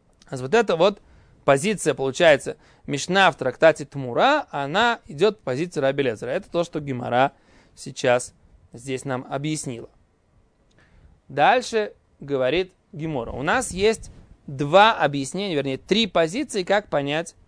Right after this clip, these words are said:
э, спор Раби Лезера, Раби Йошуа. Значит, у нас будет позиция Раби Зеира, позиция Раби Бо и позиция Раби Йоханана. О чем они спорят? Внимательно следите.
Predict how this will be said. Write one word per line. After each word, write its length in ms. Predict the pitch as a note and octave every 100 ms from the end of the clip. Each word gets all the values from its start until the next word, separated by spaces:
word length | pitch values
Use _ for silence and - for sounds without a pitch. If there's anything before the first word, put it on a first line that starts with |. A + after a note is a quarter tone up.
| _ _ _ _
э, 280 | D3 B2+ A#2+
спор 480 | - - E3 D3+ D#3 -
Раби 320 | - D3 C#3+ C#3+
Лезера, 320 | E3+ E3+ C3+
Раби 240 | C3 C#3
Йошуа. 420 | B2+ B2 - C#3 - _ _ _ _ _ _ _ _ _ _ _
Значит, 320 | C3+ A#2+ C3+ C#3
у 40 |
нас 200 | D#3 D3
будет 300 | C#3+ C#3 A#2+
позиция 520 | C3 C3 D#3 - B2+
Раби 260 | B2 A#2+ B2+
Зеира, 560 | A#2 B2+ A#2 C#3+ A#3+ C#4+ _
позиция 800 | - C3 D3+ F3+ - C#3+ B2 B2 -
Раби 320 | C#3+ C#3+ C3+
Бо 320 | B2+ G#3 C4+
и 160 | - G#3
позиция 800 | F3+ C#3 C3+ E3 - F3 E3+ - -
Раби 280 | C#3 C#3 C3
Йоханана. 460 | A#2+ - - - _ _ - - _ _ -
О 120 | C#3+
чем 300 | - A#3 G#3+
они 160 | E3+
спорят? 360 | E3 - - - - - - - - -
Внимательно 560 | C#3 D#3+ F#3 F3+ E3
следите. 420 | C#3+ C3+ C3 -